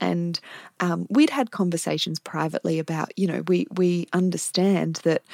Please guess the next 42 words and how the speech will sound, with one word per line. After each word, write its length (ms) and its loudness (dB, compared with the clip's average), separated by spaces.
we 120 2
can't 240 0
expect, 580 -4
maybe 380 2
our 160 2
expectations 760 -2
are 40 0
too 240 0
high 360 -2
of 160 -2
him 460 -4
based 320 -2
on 100 -2
everything 460 -2
that's 200 -6
going 440 -4
on. 320 -2
And, 540 -2
um, 500 -2
so 180 2
we'd 160 2
had 220 -2
these 180 2
conversations 840 -4
and 180 0
we 80 2
were 160 4
aware 360 4
of 100 2
it, 160 0
but 140 -2
the 80 -8
frustrations 800 -4
were 80 -4
still 300 -4
there. 220 -2
You 120 -4
know, 140 0
when 120 2
you 100 2
have 260 -6
to 140 -2